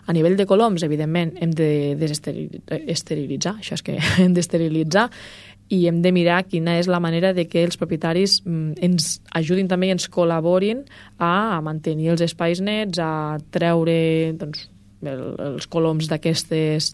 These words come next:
d'aquestes fases, i jo crec que això també ha de ser... i, i m'agrada que hi hagi aquesta plataforma perquè ha de ser una feina,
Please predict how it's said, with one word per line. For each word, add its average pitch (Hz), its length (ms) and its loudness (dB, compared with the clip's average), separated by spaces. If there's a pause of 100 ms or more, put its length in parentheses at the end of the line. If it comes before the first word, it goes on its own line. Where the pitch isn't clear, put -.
d'aquestes 160 460 -4
fases, 190 340 2
i 180 80 0
jo 151 140 -2
crec 147 180 -4
que 165 120 2
això 160 180 -4
també 170 180 0
ha 165 80 0
de 165 80 0
ser... 180 220 0 (500)
i, - 160 -2
i 175 60 2
m'agrada 202 320 2
que 233 80 2
hi 208 60 4
hagi 196 100 2
aquesta 196 180 -2
plataforma 185 440 0
perquè 196 180 -2
ha 175 60 2
de 180 40 0
ser 190 140 -4
una 175 160 -2
feina, 165 880 -2